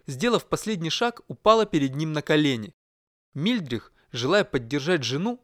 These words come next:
отбросил меч. Но стоило ему коснуться тени, как его лицо побледнело.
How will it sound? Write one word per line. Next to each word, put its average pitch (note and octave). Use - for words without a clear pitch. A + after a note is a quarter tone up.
отбросил C3+
меч. C#3+
Но C#3+
стоило A3+
ему E3+
коснуться D3+
тени, G3+
как C3
его D3+
лицо E3+
побледнело. C#3